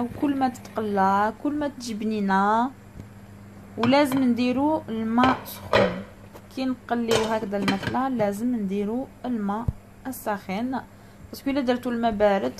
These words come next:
قتلتو كامل هذاك التقليان. راني وليت ليها. دوك هنا في المرحله هذه رايحه ندير الماء اللي خليته يسخن ديجا.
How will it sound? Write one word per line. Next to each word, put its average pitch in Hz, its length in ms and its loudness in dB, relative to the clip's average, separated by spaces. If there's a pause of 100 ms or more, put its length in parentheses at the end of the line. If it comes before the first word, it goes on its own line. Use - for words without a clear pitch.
قتلتو 220 420 -6 (100)
كامل 277 520 2
هذاك 262 260 0
التقليان. 175 580 -8 (680)
راني 339 220 4
وليت 254 420 2
ليها. 185 440 -2 (600)
دوك 247 200 -2
هنا 285 400 4 (120)
في 427 60 -2
المرحله 240 760 4
هذه - 300 -6 (520)
رايحه 247 340 2
ندير 277 320 2 (460)
الماء 196 340 0 (800)
اللي 247 220 -2
خليته 240 640 -2 (160)
يسخن 214 480 -6
ديجا. 190 400 -2